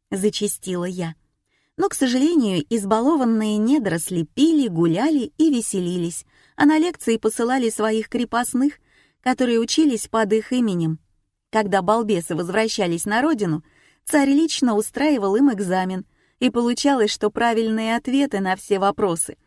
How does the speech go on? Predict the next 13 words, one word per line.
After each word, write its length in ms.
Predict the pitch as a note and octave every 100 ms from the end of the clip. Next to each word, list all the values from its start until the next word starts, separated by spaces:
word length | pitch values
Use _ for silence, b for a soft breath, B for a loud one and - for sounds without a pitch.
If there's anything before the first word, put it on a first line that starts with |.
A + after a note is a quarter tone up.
| _ _
давали, 540 | C4+ C#4+ C#4 D4+ C#4+ A#3
как 260 | - A3
тогда 360 | - G#3+ G3 G#3
говорили, 640 | G3+ G#3 G#3 B3 B3+ A3+ b b b
чумазые. 840 | C#4 B3 A#3+ A#3 G3 E3+ D#3 E3+ _ _ _ _ _ _ -
Петр 280 | F#4+ -
был 220 | F#3 A#3 C4
человек 500 | - F#3+ G3 G#3+ -
резкий, 560 | G#3+ A#3+ - - D#3+ _ _ _ _
способный 720 | - G3+ F#3 - D4+ C4 A#3
на 140 | G3+ G3+
революционные 880 | F#3+ F3 F3 - B3+ D#4+ C4+ B3 A3+
решения. 680 | A3 - F3 D3 D3+ D#3+